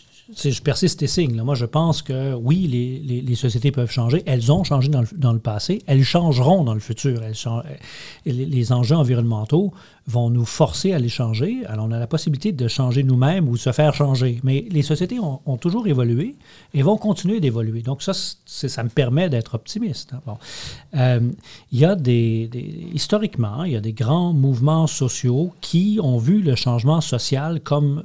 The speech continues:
euh, et, et comme, euh, étant une progéniture d'une révolution. C'est-à-dire qu'il va y avoir un jour une prise d'assaut, hein, une prise d'assaut du pouvoir. Le peuple va prendre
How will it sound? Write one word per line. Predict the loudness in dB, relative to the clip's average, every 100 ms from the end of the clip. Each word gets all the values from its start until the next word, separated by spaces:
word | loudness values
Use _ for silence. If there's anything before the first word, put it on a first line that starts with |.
| -4
euh, | -4 -2 -4
et, | -4 -4
et | -8
comme, | -4 -4 -2 -6 -12 -20 -20 _
euh, | -4 -2 -4
étant | -4 -4 -2 0
une | 0 0
progéniture | 2 4 4 2 0 -2 -2
d'une | -2 0 2
révolution. | 4 4 4 0 -4 -10 _
C'est-à-dire | -10 -6 -2 -2
qu'il | -2 -2 0 -2 -10 -10 -6
va | -4
y | -2
avoir | -2 -2 -2
un | -2
jour | 0 0 0
une | -2
prise | 2 4 6 4
d'assaut, | 2 2 0 0 -6
hein, | -4
une | -2
prise | 0 2 2
d'assaut | 2 2 2
du | 6 4
pouvoir. | 4 0 0 -2 -4 -6 -10 -16 -20 -12 -2
Le | 0
peuple | 0 0 -2 -2 -6
va | -4 -4
prendre | -4 -2 0